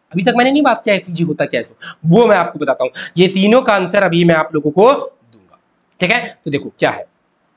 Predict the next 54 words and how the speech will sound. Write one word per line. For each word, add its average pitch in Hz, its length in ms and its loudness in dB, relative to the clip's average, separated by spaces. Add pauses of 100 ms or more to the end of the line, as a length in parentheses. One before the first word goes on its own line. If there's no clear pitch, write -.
(520)
Guys, 240 260 -2
अगर 220 180 -2
मैं 226 120 -2
बात 214 200 -2
करूं 233 140 -2
एफ़वीजी 131 360 -10
का, - 120 -16 (400)
ठीक 175 120 -4
है, 170 100 -4 (220)
Fair 226 240 2
value 196 260 0
gap 170 200 0
का 185 60 0
अगर 175 120 -4
मैं 165 120 0
बात 139 200 -2
करूं 175 220 0 (240)
तो 220 80 2
Michael, 175 400 0 (360)
Michael 240 340 2
एक 262 160 0
व्यक्ति 214 320 0
है 254 140 -2 (180)
जो, 185 180 0
ये 196 160 2
कौन 233 240 2
है 254 160 2
Michael, 214 320 0 (240)
Michael 214 340 2
ने 240 160 4
ही 269 140 4
आईसीटी 220 460 -2
का 220 100 4
concept 202 400 0
दिया, 208 160 2
author, 175 380 -2 (300)
ठीक 214 80 2
है, 226 160 -4 (160)
आईसीटी 165 420 -2
जो 190 120 2
आप 180 120 0
पढ़ 147 140 2
रहे 151 100 2
हो 190 60 6
ना, 311 80 4
आईसीटी, 185 320 -4
ये 170 100 2
दे-, 170 240 4
ये 160 380 0 (220)
आईसीटी 165 300 -6
concept 185 380 -2
दिया 202 160 2
कौन 220 200 2
है? 294 240 0